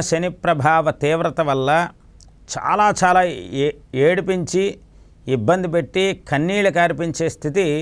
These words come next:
మామూలుగా అయితే రావాలి. కానీ గురువు యొక్క సప్తమ స్-, దృష్టి, అంటే సప్తమ స్థానంలో గురువు యొక్క దృష్టి రాశి మీద ఉండడం వల్ల, చూడండి, ఇక్కడ వృశ్చిక రాశి వారికి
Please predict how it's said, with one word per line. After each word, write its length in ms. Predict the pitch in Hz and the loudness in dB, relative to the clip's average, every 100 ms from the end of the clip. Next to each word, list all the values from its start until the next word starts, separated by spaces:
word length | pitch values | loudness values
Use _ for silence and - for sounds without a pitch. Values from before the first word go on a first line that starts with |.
| - - _ - - | -6 -16 _ -16 -4
మామూలుగా 380 | 123 147 170 175 160 | 0 2 2 2 2
అయితే 140 | 160 135 | 2 0
రావాలి. 300 | 135 139 123 - | 2 0 -4 -4
కానీ 200 | 135 170 143 120 | -4 -2 -2 0
గురువు 240 | 151 190 190 | 2 2 2
యొక్క 200 | 170 180 180 185 208 - _ - - - | 0 0 -2 -2 -8 -20 _ -20 -18 -2
సప్తమ 520 | 143 139 - 185 185 175 | 0 0 -2 0 2 0
స్-, 80 | - - - 123 | -4 -20 -6 -2
దృష్టి, 360 | 143 - 170 - - - - - 120 | -2 -2 -6 -6 -12 -20 -20 -8 -4
అంటే 200 | 131 180 226 - - - - - | 2 2 2 -6 -20 -20 -20 -6
సప్తమ 360 | 131 127 - 196 190 | -4 -2 -2 0 0
స్థానంలో 400 | - 180 180 175 135 | 0 0 0 -2 0
గురువు 200 | 147 170 180 | 0 2 0
యొక్క 180 | 175 165 135 | 0 -2 -2
దృష్టి 260 | 151 - 180 120 | -4 -2 -2 2
రాశి 340 | 123 151 - 175 | 4 2 0 -2
మీద 160 | 170 147 120 | -2 -2 -4
ఉండడం 300 | 131 151 151 131 | 0 0 0 -2
వల్ల, 180 | 123 120 - - _ _ - - - - | -2 -2 -4 -14 _ _ -20 -20 -20 0
చూడండి, 340 | 160 180 190 190 | 2 2 0 0
ఇక్కడ 140 | 165 139 | 0 0
వృశ్చిక 320 | 135 - 196 196 | -2 -2 -4 2
రాశి 240 | 185 170 170 | 2 2 2
వారికి 360 | 175 165 185 | 2 0 -2